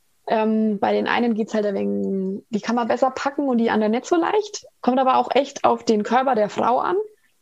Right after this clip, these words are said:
Also da sind wir ja auch wieder, alles ist normal und wir sind unterschiedlich. Eben schon allein der Weg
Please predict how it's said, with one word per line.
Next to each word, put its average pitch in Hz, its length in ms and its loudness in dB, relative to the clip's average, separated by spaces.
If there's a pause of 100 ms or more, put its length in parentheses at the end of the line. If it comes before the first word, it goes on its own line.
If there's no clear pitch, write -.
(120)
Also 214 180 2
da 220 100 0
sind 277 160 0
wir 294 100 0
ja 247 140 2
auch 294 200 0
wieder, 294 320 0 (600)
alles 233 280 2
ist 220 120 2
normal 220 480 0
und 262 100 0
wir 262 100 0
sind 254 120 -2
unterschiedlich. 208 840 -2 (1000)
Eben 247 240 2
schon 240 200 2
allein 233 540 2
der 220 180 2
Weg 262 420 -2